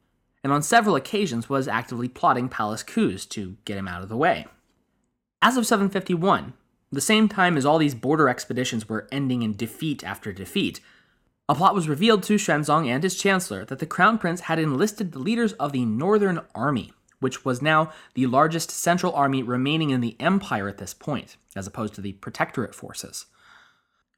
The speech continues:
Well, the Northern Army, or at least the bulk of its commanders, had apparently been in cahoots with the crown prince to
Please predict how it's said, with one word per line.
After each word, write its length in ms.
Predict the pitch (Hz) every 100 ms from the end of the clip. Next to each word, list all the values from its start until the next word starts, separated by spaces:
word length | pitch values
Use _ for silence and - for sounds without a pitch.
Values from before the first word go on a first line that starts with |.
| _
Well, 100 | 151
the 80 | 165
Northern 300 | 180 240 269
Army, 400 | 156 165 110 - - _ _ _
or 80 | 131
at 60 | 139
least 180 | 147
the 80 | -
bulk 240 | 110 151 165
of 60 |
its 120 | 127
commanders, 640 | - - 135 190 117 104 - -
had 140 | 127
apparently 500 | 139 - 233 262 180
been 200 | 143 156
in 100 | 151
cahoots 500 | 156 139 - 240 233
with 80 | -
the 60 | 139
crown 300 | - 156 208
prince 340 | 202 98 107
to 200 | - 147